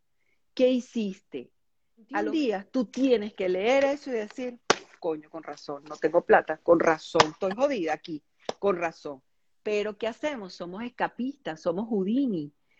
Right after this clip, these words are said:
Speaker 1: No, yo, Carola, yo he hecho la dieta, Carola, yo, yo he hecho esto. No, no, no. Ah, eh, ah, vamos a escribir las acciones. No me escribas las, las ideas, los sueños, no, no.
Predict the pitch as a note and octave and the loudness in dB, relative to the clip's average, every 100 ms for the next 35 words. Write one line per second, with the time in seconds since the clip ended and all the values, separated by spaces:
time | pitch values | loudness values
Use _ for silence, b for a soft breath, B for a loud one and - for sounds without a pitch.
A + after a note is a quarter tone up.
0 | _ F3 F#3+ B3 C#4 G3+ E3 B _ - | _ 0 4 4 2 0 -2 B _ -6
1 | G3 E3+ A#3 D4 G3+ G3 G3 A3+ G3+ F3 | -2 2 2 2 2 2 0 0 0 0
2 | F3+ G#3 C4 A#3 - F#3 A3 B3 G#3+ F#3+ | 0 0 0 -2 -2 -2 0 0 2 2
3 | F#3 B B F#3+ G#3 G#3 G#3 A#3 - E3 | 0 B B -4 -2 -2 0 2 2 -2
4 | D#3+ C#3+ B2 A#2+ - _ D#3+ D#3+ - D3 | -8 -8 -12 -14 -20 _ -2 -2 -4 -6
5 | - - E3 G#3 C4+ C#4+ A#3 A3 A#3 B3+ | -2 0 2 2 0 -2 -2 0 0 0
6 | A#3 F#3+ - - G#3+ G3 E3 C#3 B2+ - | 0 -4 -6 -8 -2 0 -2 -6 -16 -20
7 | _ _ F#3 A3 - A#3+ A3+ A3+ B3 A3+ | _ _ -6 -6 -4 -2 2 4 4 2
8 | F#3 D#3+ _ _ _ _ _ F#3 F#3 F3+ | 2 0 _ _ _ _ _ -8 -6 -6
9 | F#3 G3+ G#3 G3+ F3+ D#3+ E3 - G#3 G#3+ | -4 -2 -2 -2 -4 -6 -14 -6 -4 -2
10 | G3 E3 D3+ C3 B2 | -4 -6 -12 -14 -18